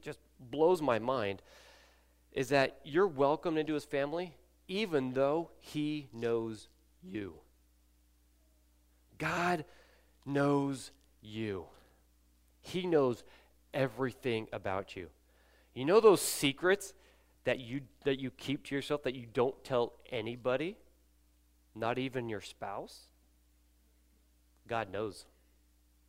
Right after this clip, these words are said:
God knows that. And even though he knows you, he still wants you to become a part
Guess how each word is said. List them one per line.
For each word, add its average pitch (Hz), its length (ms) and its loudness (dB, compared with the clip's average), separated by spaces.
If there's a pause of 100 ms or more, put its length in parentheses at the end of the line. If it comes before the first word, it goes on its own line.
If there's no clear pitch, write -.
(540)
God 98 280 -6 (260)
knows 113 220 -2
that. 117 140 -4
And 151 160 -2 (240)
even 247 480 2
though 214 200 6
he 220 200 -2
knows 220 400 4
you, 107 360 -6 (1000)
he 175 240 -6
still 185 400 0 (200)
wants 262 440 0
you 107 300 -4 (400)
to 220 100 -4
become 170 540 2 (280)
a 165 140 0
part 190 600 2